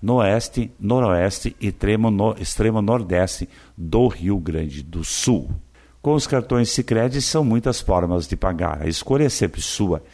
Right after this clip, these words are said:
Escolha o cartão que traz mais praticidade e conveniência para o seu dia a dia, além de benefícios exclusivos.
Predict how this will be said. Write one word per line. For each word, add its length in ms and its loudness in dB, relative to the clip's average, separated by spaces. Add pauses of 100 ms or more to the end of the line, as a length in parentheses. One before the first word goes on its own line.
(240)
Escolha 420 2
o 20 -16
cartão 360 0
que 140 0
traz 380 0
mais 320 0
praticidade 840 0
e 60 -2
conveniência 720 0
para 180 0
o 20 -4
seu 240 0
dia 280 2
a 20 0
dia, 380 -4 (320)
além 320 2
de 100 0
benefícios 680 2
exclusivos. 720 0